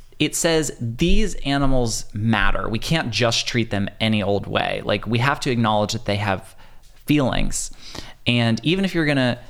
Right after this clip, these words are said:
use them, they, they can't be treated in the worst way possible. And I think that that is a step forward in ethical evolution in our relationship with animals.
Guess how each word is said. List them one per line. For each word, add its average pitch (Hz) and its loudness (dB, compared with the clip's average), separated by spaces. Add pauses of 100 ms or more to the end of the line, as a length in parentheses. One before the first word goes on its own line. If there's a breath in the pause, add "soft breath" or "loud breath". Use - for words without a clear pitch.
use 156 2
them, 110 2 (100)
they, 120 0 (100)
they 117 0
can't 151 0
be 135 0
treated 123 0
in 113 4
the 107 2
worst 104 0
way 98 2
possible. 98 0
And 101 2
I 107 2
think 107 0
that 104 -2
that 127 2 (440 loud breath)
is 143 2
a 113 2
step - -2
forward 101 0
in 98 -2
ethical 101 -2
evolution 95 0
in 104 2
our 92 2
relationship - -2
with - -6
animals. 92 -2